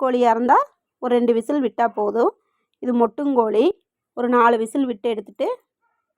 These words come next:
குழம்பு எப்படி இருக்குதுன்னு பார்க்கலாம். நல்லா எண்ணெய் தெளிஞ்சு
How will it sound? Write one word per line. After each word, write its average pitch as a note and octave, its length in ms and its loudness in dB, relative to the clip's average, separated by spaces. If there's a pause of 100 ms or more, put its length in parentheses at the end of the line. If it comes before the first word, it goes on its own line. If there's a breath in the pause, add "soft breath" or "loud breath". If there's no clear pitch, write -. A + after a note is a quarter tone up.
(880)
குழம்பு A#3+ 320 0
எப்படி A#3+ 240 -4
இருக்குதுன்னு A#3+ 440 -4
பார்க்கலாம். A3 380 -2 (1120)
நல்லா A#3 320 2 (640)
எண்ணெய் B3 400 -2
தெளிஞ்சு C4 540 0